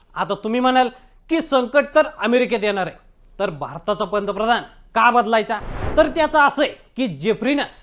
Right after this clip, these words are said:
ज्या बड्या लोकांना अल्पवयीन मुली पुरवल्या त्यात भारतातील आजीमाजी खासदारांचा समावेश असल्याचं सांगितलं जातंय आणि त्यामुळं देशाचा पंतप्रधान बदलला जाईल असा आपला तर्क असल्याचं चव्हाण यांनी सांगितलंय.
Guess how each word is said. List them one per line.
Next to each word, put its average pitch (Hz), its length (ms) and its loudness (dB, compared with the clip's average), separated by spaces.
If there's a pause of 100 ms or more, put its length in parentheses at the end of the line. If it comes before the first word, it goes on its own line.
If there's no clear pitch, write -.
(160)
ज्या 269 200 4
बड्या 240 280 2
लोकांना 269 420 2
अल्पवयीन 220 480 0
मुली 202 200 0
पुरवल्या 247 420 4 (360)
त्यात 214 140 0 (140)
भारतातील 160 480 -6 (160)
आजीमाजी 196 560 -4
खासदारांचा 180 560 -6
समावेश 175 420 -10
असल्याचं 175 360 -8
सांगितलं 190 360 -6
जातंय 185 280 -6 (360)
आणि 269 280 0 (440)
त्यामुळं 294 420 4
देशाचा 247 380 0
पंतप्रधान 208 640 -2 (180)
बदलला 196 340 -2
जाईल 202 220 0 (380)
असा 269 240 4
आपला 294 280 4 (120)
तर्क 240 240 2
असल्याचं 240 480 -2 (260)
चव्हाण 226 280 2
यांनी 220 220 -2
सांगितलंय. 180 440 -8